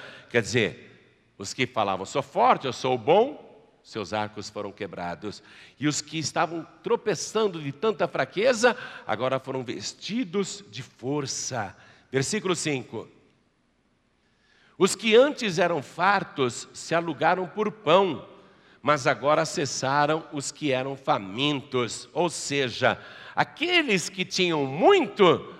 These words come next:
agora estão correndo atrás de comida, estão trabalhando em troca de apenas comida. Mas aqueles que eram famintos, agora estão fartos.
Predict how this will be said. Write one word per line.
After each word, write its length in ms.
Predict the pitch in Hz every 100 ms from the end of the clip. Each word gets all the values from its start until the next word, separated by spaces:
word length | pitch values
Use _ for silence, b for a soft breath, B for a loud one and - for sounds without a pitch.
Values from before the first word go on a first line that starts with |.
| -
agora 320 | 117 110 147
estão 240 | 147 - 147
correndo 380 | 143 110 131 127
atrás 420 | 113 113 117 101
de 80 | -
comida, 560 | - 104 107 117 98
estão 400 | 95 - 135 131
trabalhando 800 | 127 123 113 110 95 117 120 127 123
em 120 | 127
troca 420 | - 127 127 120
de 160 | 113 113
apenas 640 | - - 165 165 147 -
comida. 600 | - 110 113 113 107 95 B B B B B
Mas 540 | 95 120 139 120 95 113
aqueles 580 | 107 - 131 123 -
que 140 | - 127
eram 180 | 117 110
famintos, 880 | - 92 214 214 185 - 127 - B B B
agora 1080 | 95 95 107 113 110 117 117 - - - _
estão 320 | - - 95
fartos. 1500 | - - - 110 110 - - - 82 65 - - - - -